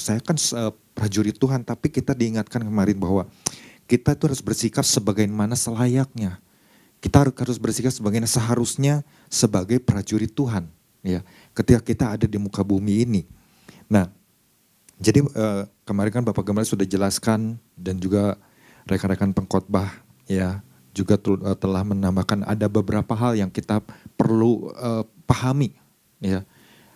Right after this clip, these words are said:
Di mana kita diingatkan ada tiga s-, eh, ada tiga hal, tiga status yang sebetulnya ke saat ini kita pegang, ya, kita pikul. Yang pertama, kita adalah anak, ya, kita adalah ahli waris. Yang kedua, kita adalah pelayan Tuhan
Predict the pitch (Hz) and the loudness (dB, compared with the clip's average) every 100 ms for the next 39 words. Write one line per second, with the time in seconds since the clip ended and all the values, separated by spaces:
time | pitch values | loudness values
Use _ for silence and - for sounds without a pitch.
0 | - 101 98 110 123 - 131 120 113 107 | -8 -2 0 2 2 2 0 0 -2 -4
1 | 131 107 104 - 107 113 - - 110 104 | -4 -4 -4 -2 -2 -2 -4 -6 -4 -2
2 | 117 110 107 - _ _ _ _ - 107 | -2 -2 0 -2 _ _ _ _ 0 0
3 | 110 113 104 127 90 78 - 98 98 - | 2 -2 0 -2 -4 -8 -6 -4 -2 -2
4 | 117 - 113 - - _ _ - 101 107 | -4 -2 -4 -4 -10 _ _ -2 0 2
5 | 110 110 104 _ _ _ _ _ _ _ | 0 -6 -10 _ _ _ _ _ _ _
6 | _ _ - 113 101 107 120 123 110 104 | _ _ -2 0 0 -2 -2 -4 -4 -2
7 | 101 107 117 - 101 107 101 - 110 87 | -2 -2 -6 -4 -2 -2 -4 -6 -2 -4
8 | 78 - - 98 92 - - - - - | -4 -14 -6 -4 -4 -10 -20 0 2 4
9 | - 131 - 104 82 _ _ _ 95 90 | 4 2 2 -2 -4 _ _ _ -8 -6
10 | - 120 127 123 117 113 104 104 - 117 | -2 0 0 -2 -2 -2 -2 -4 -4 -4
11 | 113 98 _ _ _ _ _ - 95 - | -2 -6 _ _ _ _ _ -4 -2 -2
12 | - 117 107 104 110 107 107 104 104 104 | -2 -2 -2 -2 -2 -2 0 2 0 -2
13 | - - 101 98 101 110 107 113 101 107 | -6 -6 -6 -4 0 0 0 -6 -2 -2
14 | 101 - 104 107 117 104 104 95 87 | -4 -6 -4 -2 -2 -2 -4 -4 -4